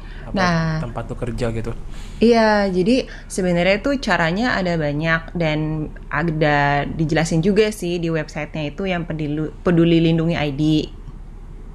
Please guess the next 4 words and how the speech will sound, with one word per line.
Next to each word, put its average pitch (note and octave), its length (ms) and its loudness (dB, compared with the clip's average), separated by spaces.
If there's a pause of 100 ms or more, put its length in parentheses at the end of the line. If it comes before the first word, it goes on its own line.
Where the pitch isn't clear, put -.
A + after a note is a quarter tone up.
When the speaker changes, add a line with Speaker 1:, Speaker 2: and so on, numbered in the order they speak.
(120)
Speaker 1:
Mm-mm. A#2+ 280 -8 (280)
Speaker 2:
Hmm, F3 360 0 (400)
tapi, A#3 360 2
eh, E3 520 4